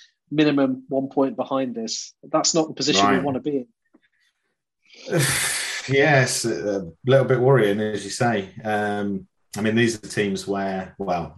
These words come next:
Speaker 2: perhaps not Burnley, but you'd certainly expect to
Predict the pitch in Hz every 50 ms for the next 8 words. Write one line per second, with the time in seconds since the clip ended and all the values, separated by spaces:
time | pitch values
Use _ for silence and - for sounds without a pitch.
0 | 98 - - 104 95 - - - 87 - - 90 92 92 92 90 85 82 78 82
1 | 85 82 92 92 87 87 - - 113 - - 90 90 85 80 - - _ _ _
2 | - - 95 - - - - - - - 65 65 - - 85 82 80 - -